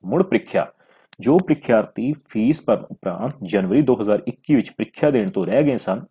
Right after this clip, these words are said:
ਮਿਤੀ ਦਸ ਇੱਕ ਦੋ ਹਜ਼ਾਰ ਇੱਕੀ ਤੋਂ ਪੱਚੀ ਗਿਆਰਾਂ ਦੋ ਹਜ਼ਾਰ ਇੱਕੀ ਤੱਕ ਕਰਵਾਈਆਂ ਜਾ रही हैं। So दोस्तों, ये जो डेट शीट जारी की गई है, उन स्टूडेंट्स के लिए है जो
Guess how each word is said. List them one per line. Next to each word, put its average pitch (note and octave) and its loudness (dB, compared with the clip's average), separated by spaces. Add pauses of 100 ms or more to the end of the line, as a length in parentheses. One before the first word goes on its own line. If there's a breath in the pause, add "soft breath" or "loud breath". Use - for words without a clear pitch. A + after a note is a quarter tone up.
(120)
ਮਿਤੀ A#2+ -2
ਦਸ A2+ 2
ਇੱਕ - -8
ਦੋ F#2+ -2
ਹਜ਼ਾਰ F#2 -4
ਇੱਕੀ - -4
ਤੋਂ D3+ 2
ਪੱਚੀ D#3+ -2
ਗਿਆਰਾਂ G#2 4
ਦੋ F#2 0
ਹਜ਼ਾਰ F#2 -6
ਇੱਕੀ - -10
ਤੱਕ A#2+ 0
ਕਰਵਾਈਆਂ G#2 -6 (240)
ਜਾ E3+ 8
रही G#2+ 0
हैं। E2 -8 (520 loud breath)
So F#3 6
दोस्तों, E3+ 6
ये A2+ 4
जो D#3 4
डेट B2 2
शीट D3 0
जारी G#2 0
की G2+ -2
गई E2+ -4
है, A2 -6
उन E3 0
स्टूडेंट्स A#2+ 2
के A2 4
लिए E2+ 0
है D#2+ -6 (480)
जो A#2 6